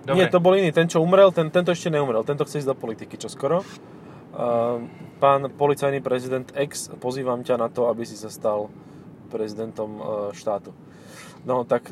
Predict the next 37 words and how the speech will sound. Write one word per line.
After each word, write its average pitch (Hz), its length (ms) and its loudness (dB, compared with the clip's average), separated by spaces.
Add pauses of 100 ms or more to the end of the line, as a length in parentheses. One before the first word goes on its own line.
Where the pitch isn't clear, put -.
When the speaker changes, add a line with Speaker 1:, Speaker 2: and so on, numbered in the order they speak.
Speaker 2:
Tibor 139 320 0
Gašpar, 123 440 4
e, 123 80 -6 (760)
že 110 180 -8
vraj 107 240 -2
teda 104 240 -10
mal 101 260 -8
tiež 101 320 -10
nejaké 104 220 -14
takéto 101 300 -14
veci. 104 240 -8
Ale 170 240 2
myslím, 196 240 -6
že 175 80 4
aj 160 100 6
ten, 160 120 -2
čo 151 100 -4
umrel, 139 260 0
mal 107 220 -4
nejaké 104 240 -10
takéto 104 360 -12
Speaker 1:
Áno. 151 200 -4
Speaker 2:
vilky 110 420 -10
a 101 300 -6 (100)
podobné 110 380 -8
záležitosti. 110 640 -8 (360)
Ale 139 200 6
to 143 80 0
je 160 80 0
samozrejme 156 340 0
nepotvrdené, 143 640 -2
to 131 80 -8
sú 131 160 -6
len 127 80 0
hlasy 127 260 -4
podobné 123 340 -6
Ficovi, 139 440 -6